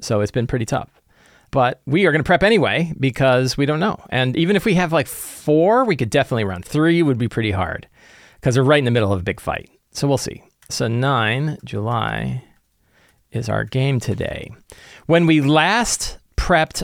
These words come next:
our game, the last session of the game, the characters were right at the entrance, or ri-, right about to deal with a bunch of r-, r-, wights and wraiths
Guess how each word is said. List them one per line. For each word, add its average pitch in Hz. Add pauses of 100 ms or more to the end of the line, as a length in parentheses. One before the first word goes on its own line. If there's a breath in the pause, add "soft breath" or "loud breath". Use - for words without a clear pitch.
our 127
game, 107
the 135
last 156
session 214
of 165
the 147
game, 104
the 123
characters 151
were 131
right 143 (460 soft breath)
at 143
the 123
entrance, 139 (400)
or 147
ri-, 135
right 156
about 143
to 135
deal 139
with 139
a 120
bunch 135 (100)
of 113 (840)
r-, 123
r-, 123
wights 127
and 107
wraiths 156